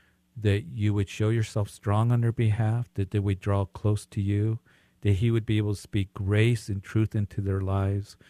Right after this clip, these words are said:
The Lord, that you touch their hearts deeply. And Lord, that you would work to, to where, um, Lord, you would, um,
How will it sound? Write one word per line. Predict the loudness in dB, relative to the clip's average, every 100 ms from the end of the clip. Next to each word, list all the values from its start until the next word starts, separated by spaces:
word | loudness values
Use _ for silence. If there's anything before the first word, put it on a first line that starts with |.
| _ _ _ -2
The | 2
Lord, | 2 2
that | 0
you | -4 -4
touch | -2 -2 -2
their | -2 -2
hearts | -2 -4 -4
deeply. | -4 -4 -4 -6 -6 -8 _ _ _ _ _
And | 0 2
Lord, | 2 2
that | 0 -2
you | 0 0
would | -2 -2
work | 0 2 0 -4 -12 -20 -6
to, | 0 2 2 -2 _
to | -6
where, | -2 2 2 2 -2 _ _ _ -10
um, | -4 -4 -4 -6 -14 _ -8
Lord, | -2 2 2 0 -6
you | -16 -4 2 2
would, | 4 2 -2 _
um, | -20 -18 -18